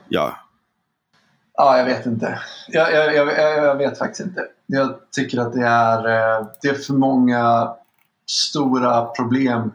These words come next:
Speaker 2: just nu som jag vet, jag, jag ser liksom ingen lösning på dem på det sättet jag skulle önska att de löstes på. Det finns inte det stödet för det. Eh,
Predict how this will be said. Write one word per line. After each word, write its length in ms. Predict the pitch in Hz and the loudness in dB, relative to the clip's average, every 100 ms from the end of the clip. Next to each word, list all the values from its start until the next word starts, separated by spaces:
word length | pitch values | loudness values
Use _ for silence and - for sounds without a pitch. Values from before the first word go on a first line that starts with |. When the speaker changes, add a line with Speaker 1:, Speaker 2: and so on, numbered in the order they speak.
| _ - | _ -10
Speaker 2:
just 300 | 123 110 - | -6 -6 -4
nu 300 | 117 120 120 | -4 -4 -8
som 220 | - - 117 | -10 -4 -2
jag 120 | 113 | 0
vet, 200 | 120 - | -2 -2
jag, 240 | - - - | -4 -4 -4
jag 160 | - | -6
ser 320 | 117 - 127 120 | -6 -2 0 0
liksom 280 | 117 - | -4 -4
ingen 360 | 113 110 107 104 _ _ _ _ _ _ _ _ _ _ _ | -4 -6 -8 -10 _ _ _ _ _ _ _ _ _ _ _
lösning 760 | 123 131 123 - - 131 123 113 _ - | -2 0 0 -2 0 0 0 -4 _ -6
på 280 | 131 120 113 | -2 0 0
dem 380 | 117 110 107 107 _ _ _ _ _ - _ _ _ _ | -2 -2 -4 -8 _ _ _ _ _ -20 _ _ _ _
på 80 | 127 | -4
det 240 | 120 120 | -2 -2
sättet 480 | 117 123 113 - 107 - | -4 -6 -8 -8 -10 -6
jag 180 | 123 | -6
skulle 220 | 123 - - | -8 -10 -8
önska 420 | 123 - - 135 - _ | -8 -8 -10 -10 -10 _
att 140 | - 185 | -18 -16
de 120 | - | -8
löstes 400 | 117 - - - | -8 -8 -14 -14
på. 160 | - - _ _ _ _ _ _ _ _ - | -12 -14 _ _ _ _ _ _ _ _ -12
Det 80 | |
finns 360 | 120 127 113 - | -4 -2 -2 -4
inte 240 | 117 113 | -6 -4
det 140 | 123 110 | -6 -6
stödet 540 | - 127 120 - - | -6 -6 -6 -6 -10
för 80 | - | -10
det. 160 | - - _ _ _ _ _ _ _ _ _ - - | -10 -10 _ _ _ _ _ _ _ _ _ -10 -4
Eh, 540 | 113 110 107 104 - | -2 -2 -2 -4 -6